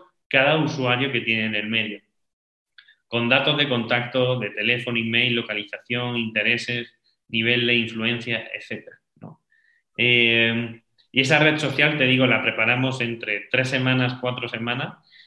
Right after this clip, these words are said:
y puesta en funcionamiento y totalmente adaptado al look and feel de, de, de cualquier cliente. Y el tercer producto, que es un gran diferencial también, es el que comentamos tú y yo antes de empezar la entrevista,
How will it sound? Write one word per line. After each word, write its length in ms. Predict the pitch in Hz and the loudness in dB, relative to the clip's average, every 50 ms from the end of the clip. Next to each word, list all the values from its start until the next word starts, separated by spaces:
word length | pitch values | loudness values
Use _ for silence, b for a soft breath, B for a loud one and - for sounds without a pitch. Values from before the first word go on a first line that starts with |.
| b _ | b _
y 140 | - 120 120 | -4 -4 -2
puesta 300 | 110 123 131 131 131 143 | 2 2 2 4 4 4
en 100 | 139 131 | 2 2
funcionamiento 640 | 127 135 131 127 127 120 113 117 123 127 127 127 135 | 0 -2 -2 0 0 0 2 2 2 0 0 0 0
y 60 | 123 | -2
totalmente 520 | 120 113 110 127 127 127 135 135 131 135 | -2 -2 0 0 0 0 0 -2 0 0
adaptado 440 | 127 120 113 - - 123 127 127 123 | 0 0 0 0 -2 0 2 2 2
al 120 | 120 120 120 | 2 0 0
look 180 | 131 131 127 | 0 0 0
and 180 | 127 123 120 120 - | 0 -2 -2 -4 -6
feel 300 | 123 123 127 131 127 123 | -6 -4 -4 -4 -4 -4
de, 380 | 113 107 101 101 101 - _ _ _ _ _ _ _ _ _ _ _ _ _ _ | -6 -6 -8 -8 -12 -14 _ _ _ _ _ _ _ _ _ _ _ _ _ _
de, 320 | 107 101 98 95 101 - - | -2 -2 -2 -2 -6 -10 -16
de 180 | - 101 104 104 | -10 -8 -8 -6
cualquier 380 | 107 104 104 - - 110 107 | -4 -6 -6 -4 -6 -6 -6
cliente. 380 | 107 113 107 107 107 104 107 - - _ _ _ _ _ _ _ _ _ _ _ B B B B B B B - | -4 -2 -2 -2 -2 -4 -6 -14 -18 _ _ _ _ _ _ _ _ _ _ _ B B B B B B B -2
Y 100 | - 131 | 0 2
el 100 | 135 135 | 4 4
tercer 320 | 147 135 131 156 165 165 | 4 4 6 6 4 4
producto, 460 | 160 170 170 170 170 175 170 170 160 127 | 6 6 6 6 6 6 4 2 2 4
que 100 | 127 123 | 2 2
es 100 | 123 131 | 2 2
un 220 | 131 135 135 131 | 0 2 2 4
gran 200 | 131 135 135 135 | 4 4 4 4
diferencial 600 | 135 131 127 135 131 131 131 131 139 131 127 127 | 2 2 2 2 2 2 2 2 2 2 2 2
también, 640 | - 131 127 127 131 135 143 151 165 160 - - - _ _ _ _ _ _ _ | 0 0 0 2 2 2 0 0 -4 -8 -10 -12 -18 _ _ _ _ _ _ _
es 200 | - 135 123 123 | -4 -2 -2 0
el 200 | 127 123 120 117 | 2 0 0 2
que 160 | - 127 120 | 2 0 2
comentamos 600 | 123 123 120 120 117 117 127 127 135 135 127 127 | 2 2 0 0 0 2 2 2 2 2 0 -2
tú 100 | - 131 | -2 0
y 60 | 127 | 0
yo 100 | 123 127 | 2 2
antes 220 | 127 123 123 123 120 | 2 2 2 2 2
de 60 | 117 | 2
empezar 280 | 113 - 113 - 120 113 | 0 -2 -2 -2 -2 0
la 60 | 113 | 0
entrevista, 600 | 113 110 113 113 117 131 127 127 127 - - - | -2 -2 -2 0 0 0 0 -2 -4 -10 -14 -18